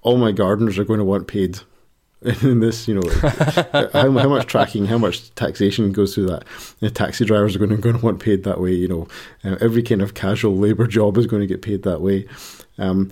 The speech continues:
Speaker 1: but it's interesting that one of the, the sad things for me is that this is U S only at launch,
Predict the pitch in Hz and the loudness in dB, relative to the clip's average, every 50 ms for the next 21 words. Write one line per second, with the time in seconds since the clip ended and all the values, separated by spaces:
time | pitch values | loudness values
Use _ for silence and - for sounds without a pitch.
0 | - - _ - - 117 127 123 190 214 247 - 269 185 - - 117 107 101 - | -6 -20 _ -2 0 0 0 2 2 0 2 2 0 0 0 0 0 0 -2 -2
1 | 101 104 117 123 117 101 98 95 87 - - 90 90 98 95 87 87 87 - - | 0 0 2 2 4 2 2 0 0 -4 -8 -6 -4 -2 -2 -2 -4 -6 -10 -16
2 | _ - - - - - - 113 139 131 - 120 104 95 - - 92 98 113 123 | _ -20 -20 -18 -10 -4 -2 -2 0 0 0 -2 -2 -2 -4 -2 -2 0 2 2
3 | 120 107 95 101 101 90 78 104 117 117 113 101 98 101 104 107 101 92 - 107 | 2 2 0 0 -2 -2 -2 -2 -4 -2 -4 -4 -2 0 0 0 0 -2 -2 -2
4 | 101 104 117 127 123 110 92 85 95 95 98 95 85 80 - - | -2 0 2 2 2 0 0 -2 -2 -2 -4 -4 -6 -8 -12 -14